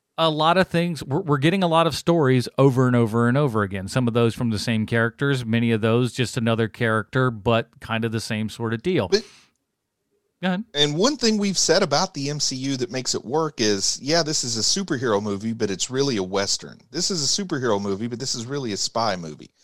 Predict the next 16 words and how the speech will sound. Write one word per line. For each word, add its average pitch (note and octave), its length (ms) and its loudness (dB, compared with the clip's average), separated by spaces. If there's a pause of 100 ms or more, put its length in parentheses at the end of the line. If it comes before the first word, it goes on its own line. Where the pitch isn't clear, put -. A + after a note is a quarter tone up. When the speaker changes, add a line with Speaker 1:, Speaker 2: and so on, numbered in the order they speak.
(240)
Speaker 2:
This D#3 160 -2
is E3 140 -2
a D#3 40 -4
superhero C#3+ 560 0
movie, A2 300 -6
but A2 140 -4
it's - 220 -10
really, A#2 460 -2
like, G2 320 -6
a, F2 360 0
a F2+ 140 -4
Golden G#2+ 420 -4
Age G#2+ 200 -6
Hollywood G2 360 -4
war F#2+ 280 -2
movie. D#2 340 -8